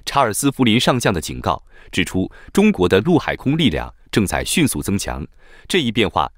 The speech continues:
不仅是理论上的推测，而是美国军方实际观察到的现象。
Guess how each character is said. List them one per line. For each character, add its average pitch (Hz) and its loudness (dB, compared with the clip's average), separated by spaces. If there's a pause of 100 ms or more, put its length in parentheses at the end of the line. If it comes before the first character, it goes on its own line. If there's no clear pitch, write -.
(120)
不 139 4
仅 78 0
是 78 0
理 67 -6
论 143 6
上 87 -2
的 64 -6
推 101 0
测， - -4 (260)
而 107 2
是 104 2
美 67 -2
国 82 0
军 127 4
方 117 -2
实 107 -2
际 120 2
观 139 2
察 76 -4
到 71 -2
的 62 -10
现 - -6
象。 - -10